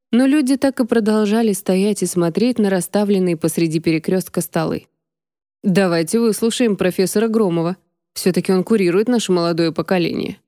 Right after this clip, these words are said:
произнёс громко некромант со змеиными глазами, сидящий во главе стола. «Мы слушаем вас, Борис Денисович». «Благодарю вас, уважаемый Эдгар».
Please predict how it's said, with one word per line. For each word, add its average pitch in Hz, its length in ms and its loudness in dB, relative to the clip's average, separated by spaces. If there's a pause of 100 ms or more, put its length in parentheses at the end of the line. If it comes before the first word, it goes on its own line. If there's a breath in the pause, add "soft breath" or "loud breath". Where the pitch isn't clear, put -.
(180)
произнёс 175 420 2
громко 180 380 0
некромант 175 480 0
со 185 80 -2
змеиными 170 480 0
глазами, 214 580 0 (320)
сидящий 208 560 0
во 185 140 0
главе 180 280 0
стола. 185 420 -4 (200)
«Мы 185 160 2
слушаем 196 540 -2
вас, - 260 -12 (160)
Борис 170 380 0
Денисович». - 640 -4 (880)
«Благодарю 254 540 4
вас, 170 340 -2 (200)
уважаемый 185 600 2
Эдгар». 170 400 -2